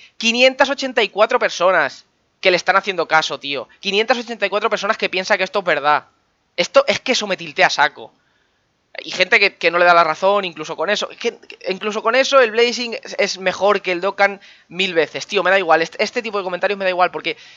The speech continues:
para gustos culos. Y cada uno que tenga el gusto que quiera... Pero si eres un representante de una comunidad, que eres el representante más grande de esa comunidad, sé honesto.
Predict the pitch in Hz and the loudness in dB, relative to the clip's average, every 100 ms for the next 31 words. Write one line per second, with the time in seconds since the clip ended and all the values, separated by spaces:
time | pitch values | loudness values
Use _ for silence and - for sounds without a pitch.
0 | - _ - 185 196 254 - 226 - 220 | -20 _ 2 6 6 2 -2 -4 -4 -8
1 | 151 131 - 175 202 233 285 277 269 254 | -8 -10 -12 2 4 4 0 -6 -4 -4
2 | 233 226 220 226 226 165 - 165 185 180 | -4 -4 -4 -2 0 0 0 -6 -6 -6
3 | 311 269 254 226 190 190 202 196 185 170 | -6 -4 -4 -4 -6 -2 -2 -2 -6 -8
4 | 160 156 156 160 147 _ _ _ _ _ | -8 -8 0 0 0 _ _ _ _ _
5 | _ - 233 247 208 190 185 180 175 240 | _ -2 0 0 -2 -2 -4 -4 0 0
6 | 226 170 185 180 175 156 147 143 151 160 | 0 0 0 -2 -6 -6 -10 -4 -2 -2
7 | - - _ _ _ _ _ _ _ _ | -4 -20 _ _ _ _ _ _ _ _
8 | _ _ - 240 262 196 160 - 120 - | _ _ 0 4 6 4 0 -6 -10 -10